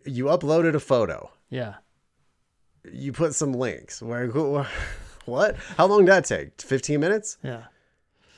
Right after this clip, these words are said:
Speaker 2: Over time, I improved my curricula. Kinda seems like a big word unnecessarily, but anyways, by updating the study materials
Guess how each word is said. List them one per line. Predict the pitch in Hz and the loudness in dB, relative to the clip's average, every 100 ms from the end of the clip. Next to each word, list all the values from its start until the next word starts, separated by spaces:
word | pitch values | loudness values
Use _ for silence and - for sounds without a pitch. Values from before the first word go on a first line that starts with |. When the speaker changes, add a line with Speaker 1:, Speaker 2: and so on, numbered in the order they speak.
| _ - - - - - _ _ _ _ | _ -20 -20 -20 -20 -20 _ _ _ _
Speaker 2:
Over | 175 208 262 | 2 2 2
time, | - 208 123 131 165 - | -2 -2 0 -2 -4 -2
I | 151 | -2
improved | 147 135 180 196 190 | 0 0 4 4 4
my | 147 143 131 | 0 -2 -2
curricula. | - - 143 156 190 - 120 95 92 123 _ _ _ _ _ _ _ _ _ _ _ _ _ _ _ _ _ _ _ _ - | -8 -2 0 2 0 -4 -6 -6 -8 -12 _ _ _ _ _ _ _ _ _ _ _ _ _ _ _ _ _ _ _ _ -20
Kinda | - 123 117 120 _ _ | -10 -8 -8 -12 _ _
seems | - 120 113 | -6 -4 -4
like | 113 | -8
a | |
big | 107 110 113 | -8 -8 -6
word | 117 131 131 - | -4 -4 -6 -8
unnecessarily, | 131 123 120 120 - 117 131 | -8 -6 -8 -10 -10 -6 -6
but | 135 135 | -4 -4
anyways, | 127 123 - | -4 -6 -6
by | - 139 143 - - | 0 2 2 -2 0
updating | 170 226 - - 196 190 190 170 | 4 4 2 8 8 10 6 2
the | 156 | 0
study | - - 180 208 | -4 0 2 4
materials | 214 196 - 165 151 139 147 151 | 2 0 -2 0 2 2 2 -2